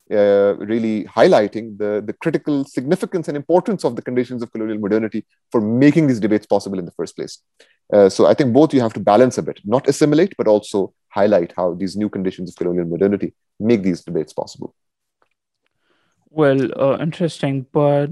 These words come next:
Speaker 2: also at the same time, you briefly mentioned about, um, how you, through your work,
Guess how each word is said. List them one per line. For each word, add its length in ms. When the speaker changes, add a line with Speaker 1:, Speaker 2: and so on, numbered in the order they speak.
Speaker 2:
also 280
at 60
the 60
same 220
time, 180
you 80
briefly 320
mentioned 460
about, 480
um, 340
how 420
you, 640
through 180
your 140
work, 400